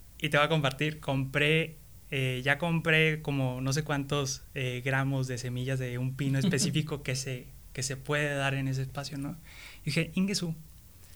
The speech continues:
Speaker 1: las voy a comprar, las voy a germinar y dos, tres meses, a ver en cuánto, a ver qué sucede". Pero yo dije, "Si me pongo triste, me pongo triste,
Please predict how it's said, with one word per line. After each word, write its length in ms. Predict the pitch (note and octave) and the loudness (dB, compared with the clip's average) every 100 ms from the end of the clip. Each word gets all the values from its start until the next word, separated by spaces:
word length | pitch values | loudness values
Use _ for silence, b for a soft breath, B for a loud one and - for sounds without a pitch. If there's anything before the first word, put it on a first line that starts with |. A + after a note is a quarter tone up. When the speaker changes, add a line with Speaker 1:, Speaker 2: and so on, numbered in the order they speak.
| - | -8
Speaker 1:
las 100 | C#3+ | -2
voy 80 | D3 | -2
a 60 | E3+ | 0
comprar, 360 | E3+ D#3 E3 | -2 0 0
las 100 | E3+ | 2
voy 80 | D#3+ | 0
a 40 | D#3 | 0
germinar 520 | D#3 C#3+ C#3 E3 E3 - | 0 2 2 2 0 -6
y 300 | D#3 D3+ - - - - | -6 -4 -8 -16 -20 -12
dos, 340 | D#3 E3 F3+ F3 | -2 2 2 2
tres 200 | F3 E3+ | 0 0
meses, 600 | E3+ E3 E3+ E3+ E3+ - - | 0 0 0 -2 -4 -12 -14
a 100 | - | -8
ver 200 | C3+ D#3 | -2 0
en 100 | E3 | 0
cuánto, 420 | D#3+ E3 D#3+ E3+ E3+ | 2 0 0 -2 -2
a 40 | |
ver 260 | D3 D#3 D#3 | 0 -2 -2
qué 120 | E3 | -2
sucede". 540 | E3 D#3+ D#3 D#3+ F#3+ - B B B B B - - - - | 0 0 2 2 0 -6 B B B B B -18 -20 -20 -4
Pero 180 | D3 D3 | 2 2
yo 140 | D3 D3 | 2 2
dije, 400 | D#3 D3+ C3+ C3+ - - | 0 0 -4 -6 -16 -4
"Si 180 | - D#3+ | 4 6
me 120 | D3+ | 6
pongo 300 | D#3 D#3+ F3 | 4 0 0
triste, 540 | F3 F3+ - G3+ G#3+ G#3+ B B B B B - - - - - - - - - - - - | 0 0 0 -2 -4 -6 B B B B B -20 -20 -20 -20 -20 -20 -18 -18 -18 -18 -18 -6
me 240 | D#3 C#3+ | -2 -2
pongo 260 | D3 D#3+ D#3+ | 0 -2 -2
triste, 340 | D3 D#3 - | -2 -4 -6